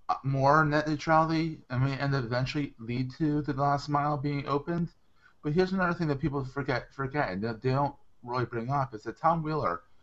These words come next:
back with, when A O L, there was A O L and there was Tom Wheeler's company before he was a lobbyist and all that. Excuse me.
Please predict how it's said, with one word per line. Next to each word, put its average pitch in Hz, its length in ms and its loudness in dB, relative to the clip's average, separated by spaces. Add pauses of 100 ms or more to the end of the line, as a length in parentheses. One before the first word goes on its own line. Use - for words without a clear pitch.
(160)
back 143 240 4
with, 147 220 -4
when 131 160 -2
A 131 140 0
O 127 180 2
L, 139 400 0
there 139 80 -6
was 127 80 -6
A 120 120 -4
O 143 140 2
L 135 180 0
and 131 80 -2
there 120 60 -2
was 113 80 -6
Tom 127 220 -2
Wheeler's 123 320 -2
company 92 400 -8
before 131 280 -6
he 135 80 -8
was 120 160 -6
a 113 60 -8 (300)
lobbyist 113 420 -4
and 107 80 -10
all 98 140 -6
that. 90 260 -10 (1700)
Excuse - 320 -8
me. 76 140 -8